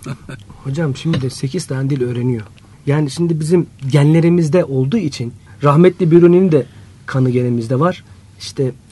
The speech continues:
Speaker 2: Ali bin Abbas el-Efez'in de kanı genimizde var. Yani bunların geninden biz geliyoruz. Bunların soyundan geldiğimiz için bizim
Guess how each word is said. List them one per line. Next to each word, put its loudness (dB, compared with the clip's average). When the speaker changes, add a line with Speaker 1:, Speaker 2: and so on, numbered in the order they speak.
Speaker 2:
Ali 0
bin 0
Abbas -4
el-Efez'in 0
de 0
kanı -4
genimizde -6
var. -6
Yani 0
bunların 2
geninden 4
biz -2
geliyoruz. -2
Bunların 0
soyundan -2
geldiğimiz -2
için -12
bizim 4